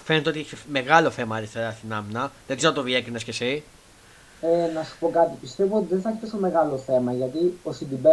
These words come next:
Speaker 2: που έφερε, που είναι τρομερό όνομα για μένα, και αν παίξει την μπάλα που ξέρει στην Ελλάδα θα είναι από τα καλύτερα μπακ.
Speaker 1: Ναι.
Speaker 2: Μπορεί να παίξει και στις δύο πλευρές.
Speaker 1: Μμ.
Speaker 2: Εξίσου καλά. Οπότε, αν δει ότι του βγαίνει ο Σιντιμπέ,
Speaker 1: Ναι.
Speaker 2: ίσως να μην κινηθεί για άλλο παίκτη.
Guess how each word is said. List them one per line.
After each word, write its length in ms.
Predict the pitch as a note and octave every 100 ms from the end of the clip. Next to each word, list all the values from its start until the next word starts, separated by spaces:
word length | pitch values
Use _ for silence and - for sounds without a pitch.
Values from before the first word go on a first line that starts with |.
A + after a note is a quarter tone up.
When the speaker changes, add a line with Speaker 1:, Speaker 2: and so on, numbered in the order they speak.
| D#3
Speaker 2:
που 80 |
έφερε, 260 | C#3 C3+ C3+
που 120 | B2+
είναι 160 | D3+ D3 - -
τρομερό 460 | - C#3+ C#3 D#3 D#3
όνομα 260 | C#3+ B2+
για 160 | B2 B2
μένα, 300 | B2+ B2+ B2 A2+
και 80 | B2+
αν 160 | C3
παίξει 220 | C#3 B2+
την 100 | -
μπάλα 180 | B2+ C#3
που 120 | B2+
ξέρει 240 | B2+ C#3 C3+
στην 140 | C3
Ελλάδα 180 | C3 C3+
θα 60 | C3
είναι 100 | C3
από 100 | B2+
τα 80 | B2+
καλύτερα 320 | C3 C3+ A2
μπακ. 160 | G#2+ A2 - - B2+
Speaker 1:
Ναι. 260 | B2 A#2 A2 - -
Speaker 2:
Μπορεί 240 | C#3+ F3+
να 120 | A3+
παίξει 280 | A3 G#3 - -
και 120 | G3+
στις 220 | G#3 G#3
δύο 140 | F#3 F#3+
πλευρές. 520 | D3 C3 A#2 A#2 G#2+ - - - - - - -
Speaker 1:
Μμ. 80 |
Speaker 2:
Εξίσου 360 | C#3 C#3+ G3 F#3
καλά. 380 | - C3 A#2+ A2+
Οπότε, 340 | A#2+ D#3 E3+ G#3
αν 80 | G3+ F3+
δει 80 | G3
ότι 380 | G#3 - F3+ D3+ - - -
του 120 | D3
βγαίνει 260 | C#3+ F3 G3
ο 40 |
Σιντιμπέ, 380 | F#3 E3+ D3 C#3
Speaker 1:
Ναι. 480 | C#3 C3 - - A#2+
Speaker 2:
ίσως 120 | F#3
να 100 | G3+
μην 140 | G3+
κινηθεί 280 | F#3 G#3 G3+
για 120 | F3+
άλλο 140 | - - - - B2
παίκτη. 340 | B2 - -